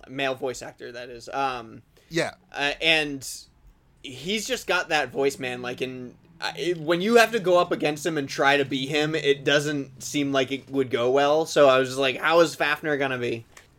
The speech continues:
Speaker 2: He's really good. He, he fits the character perfectly. Garrett Storms does a great job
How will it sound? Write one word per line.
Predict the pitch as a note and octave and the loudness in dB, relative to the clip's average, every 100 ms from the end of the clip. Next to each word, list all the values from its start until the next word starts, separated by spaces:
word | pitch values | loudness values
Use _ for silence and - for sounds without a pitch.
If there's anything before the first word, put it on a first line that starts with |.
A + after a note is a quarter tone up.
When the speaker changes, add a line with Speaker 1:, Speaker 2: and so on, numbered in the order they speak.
| _ | _
Speaker 2:
He's | G3+ A#3 B3+ A3+ | -10 -8 -6 -4
really | D4 C#4+ | -4 -2
good. | A3+ E3+ G#2 - | 0 0 -2 -4
He, | G#3 G3+ | -4 -4
he | E3 A#3 | -8 -10
fits | - - A3 A3 - | -10 0 2 2 -2
the | G3 | -6
character | - F3+ E3 E3 | -6 -6 -6 -8
perfectly. | - D3+ C3+ A2+ | -8 -8 -8 -14
Garrett | C3 D#3 D#3+ | -8 -6 -6
Storms | - - D#3 D3+ D3 C3+ A2+ | -6 -6 -4 -2 -2 -4 -8
does | C#3 B2+ | -8 -8
a | A#2+ | -10
great | A#2+ C3+ C3 | -10 -10 -8
job | C3 B2+ B2+ | -6 -4 -6